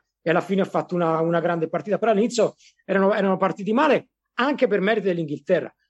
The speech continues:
Poi, senza dilungarmi troppo, perché sennò si rimane un'ora sull'Inghilterra,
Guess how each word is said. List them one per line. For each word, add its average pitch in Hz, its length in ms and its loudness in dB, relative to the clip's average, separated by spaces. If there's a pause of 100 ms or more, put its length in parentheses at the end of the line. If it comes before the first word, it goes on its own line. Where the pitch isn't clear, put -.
(160)
Poi, 302 440 2
senza 233 440 0
dilungarmi 226 600 2
troppo, 254 520 4
perché 180 220 -8
sennò 180 260 -4
si - 140 -4
rimane 165 400 0
un'ora 170 360 2
sull'Inghilterra, 196 880 0